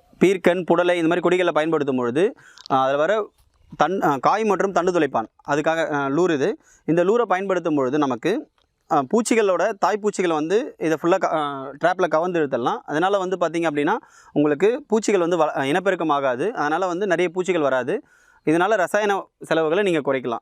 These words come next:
இந்த பெ-, ஃப்ளை ட்ராப்பை வந்து பார்த்தீங்க அப்படின்னா, ஒரு ஏக்கருக்கு ஆறுன்ற அளவுல நீங்க பயன்படுத்தணும். இந்த மாதிரி பயன்படுத்தும் போது கட்டி தொங்க விட்டுட்டாலே போதும், வேற எதுவும் நீங்க பண்ண வேண்டாம். ஒரு ரெண்டுலேருந்து மூணு நாளுக்கு அப்புறம்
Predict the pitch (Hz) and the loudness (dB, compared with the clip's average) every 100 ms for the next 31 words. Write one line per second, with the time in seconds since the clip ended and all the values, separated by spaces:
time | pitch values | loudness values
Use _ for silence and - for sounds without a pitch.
0 | _ _ _ 156 196 226 254 - 170 147 | _ _ _ 0 2 2 0 -2 -4 0
1 | 165 156 135 196 208 214 196 185 175 175 | 0 -2 0 -2 0 -2 0 -4 -2 -4
2 | 160 156 139 131 185 - 151 156 156 185 | -2 -2 -2 -2 -2 -4 -2 2 2 0
3 | 196 175 208 240 143 170 208 196 165 170 | 0 -2 0 0 0 0 0 0 0 0
4 | 190 170 143 143 156 135 127 143 294 _ | -2 -2 0 -2 -2 -4 -4 -4 -6 _
5 | _ - - 170 214 233 202 214 190 185 | _ -16 -2 2 2 2 0 2 0 0
6 | 214 175 208 190 208 196 175 180 185 160 | 0 0 0 2 2 2 2 0 0 -2
7 | 233 302 165 175 185 160 139 143 131 113 | 0 0 0 0 -2 -2 -2 -2 -2 -4
8 | 107 _ - - 143 151 208 233 226 226 | -6 _ -18 -2 0 2 0 0 0 0
9 | 202 208 202 208 175 143 156 - | 0 0 0 0 -2 -2 -4 -4